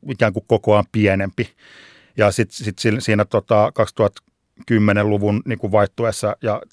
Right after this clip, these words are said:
niinku, taittuessa, niin siis se, se meininki on muuttunut, niinku, hyvin, hyvin aggressiiviseksi ulkopoliittisesti ja, ja, ja, niinku, muutenkin. Että t-, kyllä se asema on, niinku, aivan, aivan, niinku, toisesta maailmasta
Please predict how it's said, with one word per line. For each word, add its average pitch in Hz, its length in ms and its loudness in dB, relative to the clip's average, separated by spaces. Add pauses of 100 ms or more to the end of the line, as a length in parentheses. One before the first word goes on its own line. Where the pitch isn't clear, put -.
niinku, 110 240 -4
taittuessa, 113 720 -2
niin 104 80 -8
siis 107 200 -8
se, 110 200 -2 (460)
se 107 240 -4
meininki 104 440 -2
on 101 60 0
muuttunut, 101 440 -4
niinku, 98 200 -8
hyvin, 101 360 -2 (240)
hyvin 107 260 -4
aggressiiviseksi 101 800 -10
ulkopoliittisesti 104 840 -4
ja, 110 160 -2
ja, 107 200 -4 (140)
ja, 107 100 -10 (100)
niinku, 98 240 -4 (140)
muutenkin. 107 500 -2
Että 117 180 -4
t-, - 80 -14 (240)
kyllä 120 100 -2
se 113 100 2 (100)
asema 110 320 2
on, 110 80 -2
niinku, 120 200 -8
aivan, 110 300 0 (200)
aivan, 123 260 6
niinku, 117 140 2
toisesta 117 400 4
maailmasta 107 540 4